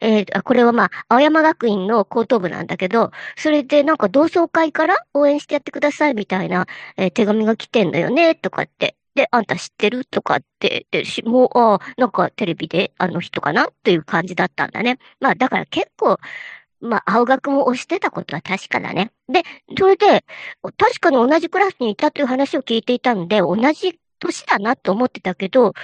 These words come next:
えー、よく見ると、一歳年上だな。おしべ母よりも。多分どっかで一年ダブったんだろうね。そりゃ、向こうから、ベルリンから帰ってきたりしてたし、途中戦争もあるしね。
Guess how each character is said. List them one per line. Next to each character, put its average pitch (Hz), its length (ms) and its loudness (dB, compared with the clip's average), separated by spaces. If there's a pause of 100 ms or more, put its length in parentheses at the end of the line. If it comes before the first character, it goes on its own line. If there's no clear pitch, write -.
(340)
え - 60 -2 (380)
ー、 226 120 -8
よ 381 100 -2
く - 160 -6
見 277 220 2
る 233 140 0
と、 262 440 4 (480)
一 349 140 0
歳 233 280 -2
年 214 340 -6
上 302 120 2
だ 311 140 6
な。 381 360 4 (400)
お 247 60 -8
し - 160 -10
べ 233 180 0 (200)
母 202 400 0
よ 170 140 0
り - 120 -8
も。 170 240 -4 (800)
多 359 160 2
分 330 260 0
ど 311 100 4
っ - 20 2 (120)
か 330 140 2
で 233 80 2
一 262 240 -2
年 285 160 4
ダ 220 180 2
ブ 254 160 -4
っ - 20 -10 (200)
た 302 140 2
ん 226 80 -4
だ 202 100 0
ろ 208 120 -2
う 196 60 -2
ね。 349 300 4
そ 302 140 0
り 269 80 4
ゃ、 269 120 2 (640)
向 262 120 -2
こ 254 120 4
う 240 40 -2
か 233 120 -2
ら、 190 220 2 (220)
ベ 214 140 -2
ル 208 80 0
リ 202 80 0
ン 202 40 -6
か 226 60 -2
ら 214 80 0
帰 - 200 -2
っ - 20 -2
て - 140 -12
き - 100 -18
た 233 120 -2
り 180 120 -4
し - 80 -16
て 214 160 -2
た 156 160 -2
し、 165 460 -6
途 247 120 -2
中 226 160 2
戦 185 200 0
争 202 180 2
も 214 100 0
あ 262 80 4
る 269 80 0
し - 160 -10
ね。 220 240 -2